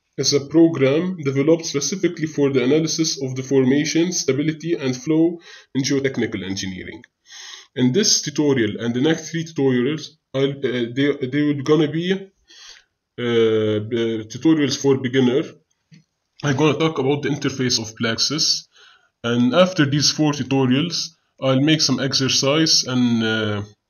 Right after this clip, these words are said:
they will be more developed tutorials. Okay, so the program have three phases. This is the initial conditions, where you draw the soil, the piles, the wall, the plate,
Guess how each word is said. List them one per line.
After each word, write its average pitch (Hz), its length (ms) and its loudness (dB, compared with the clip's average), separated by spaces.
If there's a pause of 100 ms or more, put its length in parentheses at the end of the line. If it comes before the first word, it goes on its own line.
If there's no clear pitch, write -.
(160)
they 170 340 -2
will 135 140 2
be 139 300 4
more 131 240 4
developed 117 520 -2
tutorials. 85 540 -12 (400)
Okay, 107 400 -10 (960)
so 135 300 0
the 131 100 -4
program 165 720 2 (240)
have 135 260 -2
three 160 160 0
phases. 135 680 -2 (280)
This 143 240 -8
is 147 100 -6
the 123 140 -2
initial 120 580 -2
conditions, 127 760 -4
where 123 200 0
you 117 140 -2
draw 143 240 2
the 110 560 0 (840)
soil, 135 600 2
the 117 120 -2
piles, 123 760 0
the 117 120 -4
wall, 123 440 0 (360)
the 117 100 -4
plate, 123 460 0